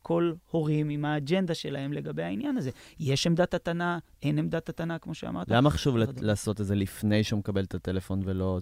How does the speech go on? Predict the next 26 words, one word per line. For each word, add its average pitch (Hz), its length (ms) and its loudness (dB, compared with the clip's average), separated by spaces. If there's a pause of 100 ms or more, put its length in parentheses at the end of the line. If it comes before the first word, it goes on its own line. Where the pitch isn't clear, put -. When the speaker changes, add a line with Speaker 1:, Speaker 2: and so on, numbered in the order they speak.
Speaker 2:
תוך - 240 -6
כדי? 82 360 -6
Speaker 1:
אז... 127 300 -2
אז, 131 340 2
אה, - 20 6 (100)
אה, 127 40 0 (460)
Speaker 2:
כאילו, 123 300 6
Speaker 1:
זה 110 60 10
Speaker 2:
איטרציות 123 560 6
כאלה, 92 400 0
"הנה, 117 220 2
משהו 107 280 0
הפריע 170 260 0
לי", 180 120 4
ולהציף 113 500 2
את 107 60 0
זה 98 260 0
ביחד 95 360 -2
עם 92 120 -4
הילד. 87 380 -6
Speaker 1:
אז, 156 240 2
אז 170 160 4
שתי - 240 6
תשובות. 131 360 0
אחת, 240 340 0
אה, 175 220 2